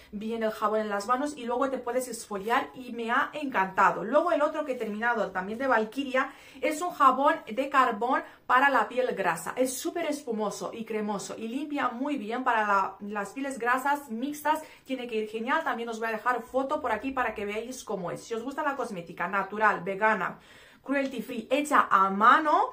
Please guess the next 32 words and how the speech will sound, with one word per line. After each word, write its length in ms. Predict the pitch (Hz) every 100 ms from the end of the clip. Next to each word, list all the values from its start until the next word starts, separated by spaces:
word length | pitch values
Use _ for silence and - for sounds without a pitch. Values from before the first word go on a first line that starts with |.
| -
por 100 | 220
una 200 | 226 233
persona 500 | 220 208 254 247 196
que 140 | 196 -
ha 120 | 196
estudiado 720 | 202 - 202 190 226 285 220
y 100 | 190
sabe 280 | - 208 196
cómo 200 | 202 190
los 160 | 185 -
tiene 240 | 185 185
que 80 | 185
hacer, 420 | 170 269 359 381 - -
pues 440 | - 208 190 175 196
vais 200 | 190 247
a 80 | 220
tener 160 | 233
abajo 380 | 220 226 233 294
el 160 | 226 226
enlace 400 | 196 190 190 294
en 80 | 277
la 100 | 208
cajita 240 | 185 -
de 100 | 190
descripción. 460 | 175 - 170 269 254
Yo 140 | 208
me 60 | 202
los 160 | 196
compré 340 | - 214 269 302
y 120 | 226
estoy 300 | 196 247 254
encantada. 680 | 247 233 214 208 160 139 -